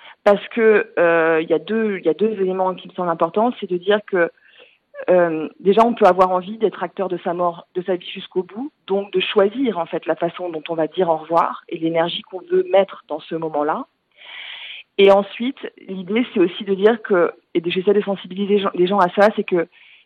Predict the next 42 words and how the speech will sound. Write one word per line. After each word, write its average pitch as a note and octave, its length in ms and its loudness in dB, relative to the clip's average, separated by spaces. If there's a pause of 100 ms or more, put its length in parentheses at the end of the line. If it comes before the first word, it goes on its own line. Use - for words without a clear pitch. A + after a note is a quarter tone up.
finalement, G#3 480 2
de G#3 80 0
pas A3 320 4 (160)
parler, G#3+ 520 -2 (200)
euh, D#3+ 320 -2
à E3+ 220 2
ses F#3+ 80 -4
proches - 500 0
de F3 160 -8
ses, F#3+ 100 -4
de F3 400 -6
ses F#3 80 -10 (120)
souhaits. F#3+ 220 4 (500)
Je - 100 -8
parle F#3+ 240 4
de F#3 80 -4
souhaits F3+ 220 -2
importants F3+ 560 0
comme E3+ 260 -2
le E3+ 60 -4
don E3+ 160 -8
d'organes, E3+ 500 0
le D#3+ 80 -8
don E3 140 -12
du E3+ 120 -18
corps E3 200 -4
à E3 40 0
la F#3 180 -2
science, D#3+ 320 -8 (520)
euh, E3 160 0
le, E3+ 420 -2 (320)
le, D#3 540 0 (160)
le, - 180 -6
la E3 120 0
crémation, F3 720 -2
l'inhumation, F#3 640 -2 (180)
où F3+ 80 -2
est-ce F3 140 0
que G3 100 -6
je - 100 -10
veux F3+ 80 -2
reposer. F#3+ 560 0